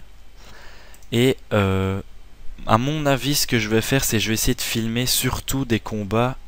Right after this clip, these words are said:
euh, quand il y a des roublards dedans, parce que à mon avis, c'est ce que vous préférez, hein. Si vous regardez ma chaîne, c'est parce qu'il y a du roublard, ou peut-être pas, hein, euh, vous me faites comme vous voulez. Et je voulais aussi vous demander, attendez, on va se décaler là parce qu'il y a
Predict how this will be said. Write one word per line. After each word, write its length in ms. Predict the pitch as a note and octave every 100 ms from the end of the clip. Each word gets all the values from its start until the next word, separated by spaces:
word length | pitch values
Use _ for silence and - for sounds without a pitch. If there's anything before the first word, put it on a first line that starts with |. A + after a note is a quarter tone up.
| -
euh, 280 | G2+ F#2+ F#2+ -
quand 160 | B2
il 40 | A#2+
y 40 |
a 80 | G#2
des 100 | G2
roublards 540 | - G#2 G2+ A2 A#2+
dedans, 360 | G2 F#2 G2 A2
parce 160 | -
que 140 | - F#2
à 80 | F#2+
mon 180 | G2
avis, 360 | F#2+ F#2 A2 G#2
c'est 220 | - -
ce 40 | -
que 100 | G2
vous 160 | F#2+
préférez, 600 | F#2+ G2+ - F2 F#2+ A#2
hein. 120 | G2+
Si 180 | F#2 -
vous 100 | -
regardez 300 | G2 F2+ F#2+
ma 140 | F2+ F2+
chaîne, 280 | - G#2 -
c'est 180 | F#2
parce 200 | - F2
qu'il 200 | - G2+
y 60 | F2+
a 60 | F2
du 100 | G2+
roublard, 480 | G2 E2+ G#2+ C#3+ - - - - - - -
ou 80 | A2
peut-être 460 | - A#2 A2+ -
pas, 240 | - C3 C3
hein, 240 | A#2 G#2
euh, 320 | F2+ F2+ F#2 F#2 -
vous 120 | G#2
me 60 |
faites 260 | G2 G#2 -
comme 160 | G#2 G#2
vous 140 | G2+
voulez. 340 | F#2 F2+ C3+ E3+ - - - - - - - - - A#2
Et 240 | C3+ -
je 140 | A2+ G2+
voulais 320 | A2 G#2+ - -
aussi 440 | B2 - - G2
vous 240 | F#2 A2 A#2
demander, 600 | A2 G2+ F2+ E2 G#2+ A#2+
attendez, 400 | B2+ - F2 E2+
on 60 | D#2+
va 120 | F#2
se 60 | F2+
décaler 400 | F#2+ - F#2+ G2
là 100 | F#2+
parce 140 | -
qu'il 120 | -
y 40 |
a 40 | E2+